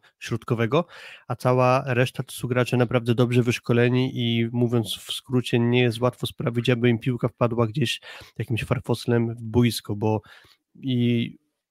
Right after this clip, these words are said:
odbicie piłki w obronie i dogrania piłki tam to stoi na wysokim poziomie i te akcje są często przedłużane. Mm, jest to też drużyna trochę jak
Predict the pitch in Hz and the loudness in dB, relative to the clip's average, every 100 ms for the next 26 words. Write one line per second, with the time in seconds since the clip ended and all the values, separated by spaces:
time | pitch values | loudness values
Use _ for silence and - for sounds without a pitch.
0 | _ 131 110 123 123 - - 123 117 - | _ -6 -2 0 0 -2 -2 -2 -2 0
1 | 117 120 113 131 135 131 135 131 123 120 | 0 0 2 4 6 4 2 0 -4 -4
2 | 117 120 127 123 123 - 123 - 123 123 | -2 0 4 4 2 0 -4 -2 0 0
3 | 117 120 - 120 120 113 127 - 117 120 | 0 -4 0 2 2 0 -4 -4 -2 0
4 | 120 123 120 131 127 - 120 127 120 120 | 2 2 0 -2 -6 -8 -6 -6 -2 -4
5 | - 123 - - - - _ - 123 127 | -2 -4 -4 -20 -20 -20 _ -6 0 4
6 | 123 110 104 - - _ - 123 120 113 | 4 4 0 -6 -20 _ -6 0 0 0
7 | - 127 - 135 127 117 135 127 131 143 | -2 -4 -2 -2 0 2 2 4 0 2
8 | 131 120 - | 2 0 0